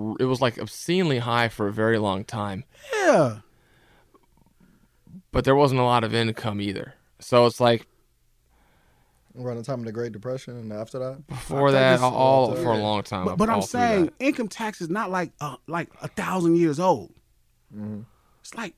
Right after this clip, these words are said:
Speaker 2: you just tax me 'cause I made money, bro.
Speaker 1: Yeah, income tax didn't start until, I, I think,
Speaker 2: Nineteen
Speaker 1: F D R.
Speaker 2: something. Yeah.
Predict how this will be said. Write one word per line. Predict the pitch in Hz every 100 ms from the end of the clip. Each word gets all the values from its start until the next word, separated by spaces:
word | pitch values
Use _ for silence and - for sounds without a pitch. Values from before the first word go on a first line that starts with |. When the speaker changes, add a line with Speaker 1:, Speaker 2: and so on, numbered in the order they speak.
| -
Speaker 2:
you | 226
just | 311 294 -
tax | 190 214 -
me | 202
'cause | 185
I | 175
made | 165 165 151
money, | 139 131 104
bro. | 139
Speaker 1:
Yeah, | 143
income | 214 214 190
tax | 175 147 123
didn't | 143 120
start | - - 123 107
until, | 101 117 104 95 -
I, | 110
I | 113
think, | 110 107
Speaker 2:
Nineteen | 262 277
Speaker 1:
F | -
D | 339 349
R. | 110 101 92
Speaker 2:
something. | 113 147
Yeah. | 302 330 131